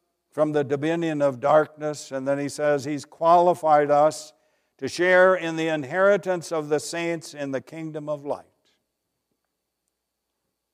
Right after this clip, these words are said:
Ever been disappointed when you get that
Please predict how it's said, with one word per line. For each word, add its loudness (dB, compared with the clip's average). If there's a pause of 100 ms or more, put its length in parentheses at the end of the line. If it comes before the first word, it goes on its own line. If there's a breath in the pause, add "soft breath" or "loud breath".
(540)
Ever -8
been -4
disappointed -6
when -10
you -12
get -6
that -10